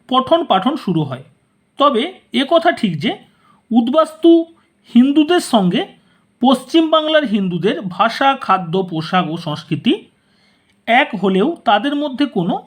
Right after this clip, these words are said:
মেলবন্ধন ঘটেনি। এরপর তোমরা পরের পয়েন্ট করে নিবে, অর্থাৎ তোমাদের পরের পার্ট যে রয়েছে অর্থনৈতিক প্রভাব।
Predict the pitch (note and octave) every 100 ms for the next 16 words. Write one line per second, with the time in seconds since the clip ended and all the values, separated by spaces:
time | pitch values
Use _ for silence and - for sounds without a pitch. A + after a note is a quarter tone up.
0 | - E3 D#3+ D#3 D3+ F3+ D#4 F3 C3 B2
1 | - _ _ _ _ _ _ _ _ _
2 | _ _ _ _ _ _ _ _ _ _
3 | _ _ _ _ B3 B3+ E4+ F4+ C4+ D4+
4 | - A#3 B3 C4+ C4+ C4+ B3 G#3+ G#3 G#3
5 | - G#3+ G#3+ G#3 G3+ F3+ F3+ F#3 F3+ F3
6 | D#3+ E3 D#3 D3+ C#4+ F4+ - - G3+ G3
7 | G#3 F#3+ F3+ D#3+ C#3+ C3 A2+